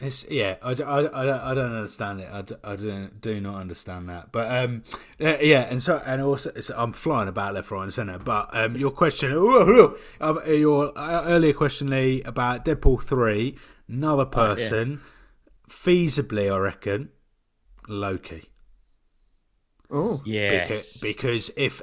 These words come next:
Speaker 1: A, if they're gonna be going back to the Loki series anyway, but fucking, could you imagine scenes with Loki and Deadpool?
Speaker 2: That'd be, that'd
Speaker 3: That'd
Speaker 2: be
Speaker 3: be amazing.
Speaker 2: so fucking
Speaker 1: 'Cause I,
Speaker 2: good with
Speaker 1: I
Speaker 2: Tom
Speaker 1: feel
Speaker 2: Hiddleston and Ryan Reynolds.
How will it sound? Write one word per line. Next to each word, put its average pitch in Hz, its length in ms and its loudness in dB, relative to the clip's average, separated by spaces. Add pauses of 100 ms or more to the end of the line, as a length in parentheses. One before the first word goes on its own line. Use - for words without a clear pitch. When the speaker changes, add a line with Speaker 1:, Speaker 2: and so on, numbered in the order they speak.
(120)
Speaker 1:
A, 127 380 4
if 123 100 -4
they're 127 120 -2
gonna 117 220 -2
be 110 280 -2
going 107 520 -4
back 107 300 -8
to - 120 -12
the 107 80 -8
Loki 101 340 -6
series 95 440 -10
anyway, 110 680 -6 (340)
but 113 380 4 (680)
fucking, 143 580 -2
could 131 160 -8
you 170 80 2
imagine 160 400 0
scenes 147 420 -2
with 101 120 -6
Loki 110 480 -4
and 107 80 -6
Deadpool? 90 480 -8 (760)
Speaker 2:
That'd - 220 -20
be, - 80 -20 (420)
that'd 123 220 -6
Speaker 3:
That'd 92 180 -4
Speaker 2:
be 90 60 -6
Speaker 3:
be 87 60 -6
amazing. 82 160 -6
Speaker 2:
so 107 320 -4
fucking 98 380 -8
Speaker 1:
'Cause 113 140 0
I, 139 140 0
Speaker 2:
good 95 160 -8
with 104 120 -10
Speaker 1:
I 127 80 2
Speaker 2:
Tom 123 140 4
Speaker 1:
feel 175 220 8
Speaker 2:
Hiddleston 113 440 0
and 104 160 -8
Ryan 107 220 2
Reynolds. 101 640 -8